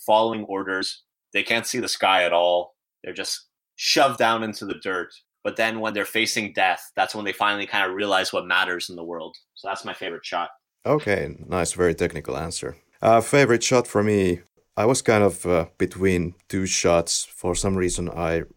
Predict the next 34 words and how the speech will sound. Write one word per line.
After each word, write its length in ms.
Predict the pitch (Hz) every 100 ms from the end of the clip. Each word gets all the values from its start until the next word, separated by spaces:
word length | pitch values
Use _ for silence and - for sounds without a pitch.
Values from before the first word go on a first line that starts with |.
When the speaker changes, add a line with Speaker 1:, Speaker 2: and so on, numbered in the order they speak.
| _ _ -
Speaker 2:
really 380 | 80 82 87
kind 180 | 87 85
of 160 | 78 -
liked 240 | 82 80
the 60 | -
crawling 480 | - - 78 92 98
shots 360 | - 104 -
for 220 | - 67
no 260 | 78 69 - -
particular 460 | 85 90 - 85
reason, 440 | 87 87 90 98 - _ -
reason 240 | - 165
Speaker 1:
Yeah. 100 | 196
Speaker 2:
when 100 | 180
the 220 | 85 85 - _ - -
Serbs 380 | - 101 95 -
were 160 | 80 76
approaching 580 | - 78 71 - 69 71
the 280 | - - -
trenches, 540 | - 76 71 - -
but 340 | - 64 55 _ _ - - -
Speaker 1:
Yeah. 220 | 415 - - _ _ -
Speaker 2:
I 60 |
think 180 | 110 123
I 20 |
would 180 | 101 -
go 140 | 92
with 220 | 80 80 -
the 80 |
final 480 | 67 - 78 62 50
shot 520 | - - 50 - - - _ _
when 200 | - 65
we 80 | -
have 440 | - 69 64 -